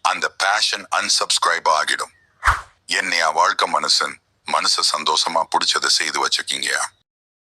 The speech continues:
பன்னிரண்டு செட் கோல்ஸ். நாளைக்கு ஜிம் பண்ணலாம்னு போல்ட் பிளான் பண்றீங்க, அதனால நாளைக்கு காலை பத்து நிமிஷங்கள்ல எழுந்து திறன் மோட் ஒன். கோல் வச்சீங்கன்னா குறைந்தாவது குற்றம் இல்லாமல் தூக்கம் கிடைக்கும்.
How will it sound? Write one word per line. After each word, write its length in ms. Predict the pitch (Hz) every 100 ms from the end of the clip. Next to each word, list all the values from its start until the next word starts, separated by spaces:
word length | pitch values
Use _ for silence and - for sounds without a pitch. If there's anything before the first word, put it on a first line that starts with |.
| _ _ _ -
பன்னிரண்டு 540 | 117 143 175 156 131
செட் 260 | 123 110 104
கோல்ஸ். 400 | 101 85 78 - _ _ _ _
நாளைக்கு 440 | 92 101 123 123
ஜிம் 280 | - - 143 131
பண்ணலாம்னு 460 | 110 101 90 87 85 92
போல்ட் 180 | 95 -
பிளான் 220 | 90 85 85
பண்றீங்க, 380 | 78 73 67 67 - _ _ _ _ _
அதனால 400 | - 123 151 180
நாளைக்கு 400 | 143 110 110 -
காலை 460 | - 98 101 80 - _ _ _ _
பத்து 360 | - - - 156
நிமிஷங்கள்ல 540 | 113 107 135 110 95
எழுந்து 380 | 92 87 107 110
திறன் 280 | - 92 85
மோட் 240 | 76 80
ஒன். 220 | - 65 - - - _ _ _ _ _ _ -
கோல் 280 | 127 160 170
வச்சீங்கன்னா 680 | 101 - 101 95 92 85 85 _ _ _ _ -
குறைந்தாவது 580 | 104 135 127 113 92 92
குற்றம் 300 | 92 - 113 98
இல்லாமல் 400 | 90 85 87 87 -
தூக்கம் 320 | 92 82 80
கிடைக்கும். 360 | - - 71